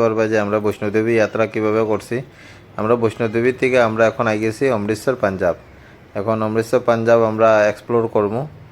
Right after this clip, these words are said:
সব জায়গা ঘুরবো। ঘোরার পরে এরপরে আমরা নেক্সট ডেস্টিনেশন আরেকটা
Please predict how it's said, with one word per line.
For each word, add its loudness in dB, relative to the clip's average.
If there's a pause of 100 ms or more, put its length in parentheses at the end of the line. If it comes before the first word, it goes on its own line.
(260)
সব 0 (100)
জায়গা 2 (100)
ঘুরবো। 0 (360)
ঘোরার 2
পরে 0 (240)
এরপরে 0
আমরা 2 (220)
নেক্সট -2
ডেস্টিনেশন -2 (180)
আরেকটা 0